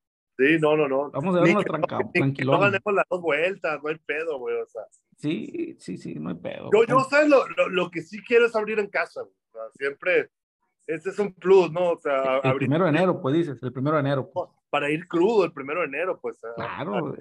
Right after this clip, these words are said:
Speaker 2: eso también es parte del
Speaker 1: <laughs>
Speaker 2: ritual sentimental, güey, también, güey.
Speaker 1: Sí,
Speaker 2: El abrazo
Speaker 1: güey.
Speaker 2: de Año Nuevo en el estadio, güey, me gusta un chingo esa madre también, güey, o sea, el abrazo de Año
Speaker 1: Sí.
Speaker 2: Nuevo en el estadio con los pinches vatos que no conoces, el de las quinielas, y la,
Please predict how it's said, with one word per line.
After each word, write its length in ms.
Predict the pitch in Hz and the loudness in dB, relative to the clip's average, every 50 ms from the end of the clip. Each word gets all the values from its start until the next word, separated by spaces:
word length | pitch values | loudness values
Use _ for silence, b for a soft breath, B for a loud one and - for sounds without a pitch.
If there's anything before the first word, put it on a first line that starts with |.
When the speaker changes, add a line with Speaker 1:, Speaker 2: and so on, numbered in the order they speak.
| - - | -16 -18
Speaker 2:
eso 460 | - 143 135 123 127 135 156 180 208 | -14 -10 -6 -2 0 2 2 2 2
también 240 | 214 185 - 180 202 | 2 2 0 0 -2
es 80 | 202 - | -2 -2
parte 400 | - - 175 185 185 - 196 170 | -2 -2 -2 -2 0 -2 -2 -2
del 280 | 151 156 147 143 143 | -2 -2 0 0 -2
Speaker 1:
<laughs> 0 | |
Speaker 2:
ritual 460 | 131 131 123 - - 151 151 185 208 202 | -2 -4 -6 -4 -2 0 0 0 -2 -2
sentimental, 800 | 233 214 190 190 175 165 147 143 139 - 120 135 185 208 208 190 | -6 -8 -8 -8 -8 -8 -8 -10 -6 -4 -2 -2 0 -2 -2 -2
güey, 160 | 170 147 139 | -4 -6 -6
también, 340 | - 110 127 160 208 220 202 | -8 -8 -8 -6 -8 -6 -4
güey. 280 | 180 170 147 143 - 147 | -4 -2 -2 -4 -2 -4
Speaker 1:
Sí, 60 | 147 - - - | -4 -4 -4 -4
Speaker 2:
El 160 | 151 147 151 | -4 -2 -2
abrazo 260 | 147 147 160 175 180 233 | -2 -2 -2 -2 0 0
Speaker 1:
güey. 120 | 233 220 | 0 0
Speaker 2:
de 60 | 208 180 | 0 -2
Año 60 | 156 | -4
Nuevo 240 | 151 170 175 202 226 | -4 -4 -2 -2 -2
en 60 | 220 | -4
el 80 | 202 165 | -4 -6
estadio, 420 | 143 135 - - 190 233 233 226 190 | -10 -12 -12 -6 -4 -2 -2 -2 -2
güey, 140 | 170 160 175 | -4 -4 -4
me 60 | 185 | -6
gusta 200 | 202 208 208 247 | -8 -8 -8 -12
un 60 | 220 | -10
chingo 240 | - 220 214 208 214 | -8 -8 -6 -6 -6
esa 100 | 208 214 | -6 -4
madre 240 | 202 202 214 214 208 | -4 -4 -4 -4 -6
también, 400 | 202 156 147 170 226 262 254 226 | -8 -10 -10 -10 -10 -8 -8 -6
güey, 180 | 180 160 143 | -4 -2 -2
o 80 | 139 127 | 0 0
sea, 120 | 135 139 | 0 0
el 80 | 139 131 | 0 0
abrazo 300 | 123 131 139 135 139 220 | 0 -2 -2 -2 -2 -2
de 40 | 202 | 0
Año 60 | 139 | 0
Speaker 1:
Sí. 40 | 147 | 0
Speaker 2:
Nuevo 160 | 175 202 214 196 | -2 -2 -4 -4
en 40 | |
el 60 | 165 139 | -6 -6
estadio 380 | - 190 196 220 247 240 233 | -4 -2 0 0 0 0 -2
con 80 | 226 196 | -6 -10
los 100 | 170 - | -12 -12
pinches 220 | - 220 185 214 214 | -12 -12 -12 -8 -6
vatos 260 | 226 202 240 214 226 - | -6 -6 -6 -8 -10 -8
que 80 | 190 | -10
no 120 | 196 202 - | -10 -10 -10
conoces, 520 | - 233 208 185 180 202 233 208 208 233 | -10 -10 -10 -10 -10 -10 -10 -10 -10 -12
el 100 | 220 190 | -12 -12
de 140 | 180 180 165 | -10 -10 -8
las 180 | 165 151 143 | -8 -8 -10
quinielas, 540 | - 147 135 127 143 92 117 127 247 - 180 185 | -10 -14 -12 -12 -10 -10 -10 -10 -10 -10 -10 -8
y 40 | |
la, 140 | 175 165 - | -10 -10 -10